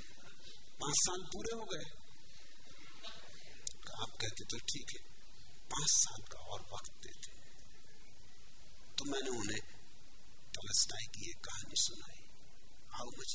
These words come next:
land does a man require?" तो तुम कहते पैंसठ साल, अब बदलते हो? नहीं, वो कहने लगे, "बदलता नहीं हूं, अपनी बात पर रहूंगा, लेकिन कई काम उलझे पड़े हैं, धंधे अधूरे पड़े हैं,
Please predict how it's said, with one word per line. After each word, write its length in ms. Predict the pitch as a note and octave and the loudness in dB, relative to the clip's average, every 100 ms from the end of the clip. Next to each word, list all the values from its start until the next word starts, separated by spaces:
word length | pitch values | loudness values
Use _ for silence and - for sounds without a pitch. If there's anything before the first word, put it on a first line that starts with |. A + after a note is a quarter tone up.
| G#2 | 0
land 240 | A#2 C#3+ - | -2 -2 0
does 220 | A2 A2+ | 2 2
a 40 | A2 | 2
man 160 | A#2 B2+ | 0 0
require?" 760 | A2+ - - C3 D#3 - - - - - - - - - - - - - - - - - - - - - - - | -2 -2 -2 -2 -2 -2 -4 -2 -2 -2 -2 -4 -4 -4 -2 -2 -2 -2 -2 -2 -2 -2 -2 -2 -2 -2 -2 -2
तो 80 | - | 0
तुम 180 | - | 0
कहते 360 | - - D3 D3 | 0 2 2 2
पैंसठ 420 | - A2+ - - | 2 6 8 8
साल, 240 | - D3+ C#3+ | 6 6 0
अब 80 | |
बदलते 480 | A2 A2 D3 F3 F#3+ | -2 0 0 0 0
हो? 120 | - - - - - - - - - - - - - - - D3 | 0 -2 -2 -2 -2 -4 -4 -4 -2 -2 -2 -2 -2 -2 -2 0
नहीं, 100 | A#2+ | 0
वो 100 | F#2+ | 0
कहने 240 | - F#2+ | 0 0
लगे, 220 | G#2 A2 | 0 -2
"बदलता 500 | G2+ D2 - - - | -2 0 0 -2 -2
नहीं 220 | - D#2 | -2 -2
हूं, 200 | - - - - - - - - | -2 -2 -2 -4 -4 -4 -4 -4
अपनी 240 | - C#4+ - | -2 -2 0
बात 280 | - - - | 0 -2 -2
पर 60 | D#3 | 0
रहूंगा, 340 | B2+ G#2 - | 0 0 0
लेकिन 280 | - - - - - - - - - - - - | 0 -2 -2 -2 -2 -2 -2 -2 -2 -2 -2 0
कई 160 | - - | 0 2
काम 320 | - A2 A2 | 2 2 0
उलझे 300 | G#2 - - | 2 2 2
पड़े 300 | - - G#2 | 0 0 0
हैं, 200 | G#2+ G#2 | 0 0
धंधे 340 | G2+ G#2 G2+ | 2 2 0
अधूरे 400 | G2+ - G2+ G2+ | 0 0 0 0
पड़े 280 | - G2+ G#2 | 0 -2 0
हैं, 220 | G#2+ - | 0 0